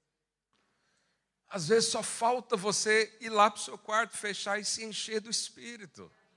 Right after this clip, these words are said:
Às vezes você tá, eh, num processo ou em tempos e dias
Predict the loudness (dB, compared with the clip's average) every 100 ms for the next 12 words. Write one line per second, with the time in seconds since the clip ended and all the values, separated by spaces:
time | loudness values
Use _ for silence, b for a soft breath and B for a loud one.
0 | _ _ _ _ _ _ _ _ _ _
1 | _ _ _ _ _ _ -14 -2 0 4
2 | 2 4 2 6 8 8 6 B B -4
3 | -4 -4 -8 -8 -6 -4 0 0 0 0
4 | 0 0 0 -2 -4 0 2 2 0 -6
5 | -6 -6 -2 2 4 2